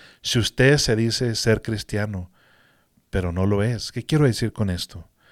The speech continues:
No se debe alabar o celebrar por ser cristiano,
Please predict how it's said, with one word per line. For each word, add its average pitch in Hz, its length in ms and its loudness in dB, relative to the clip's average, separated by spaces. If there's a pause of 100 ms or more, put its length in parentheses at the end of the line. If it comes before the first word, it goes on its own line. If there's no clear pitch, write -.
(680)
No 110 160 2
se 127 160 4
debe 127 220 4
alabar 110 560 2
o 110 120 -4
celebrar 95 760 -4 (120)
por 87 180 -6
ser 90 220 -8
cristiano, 98 580 -10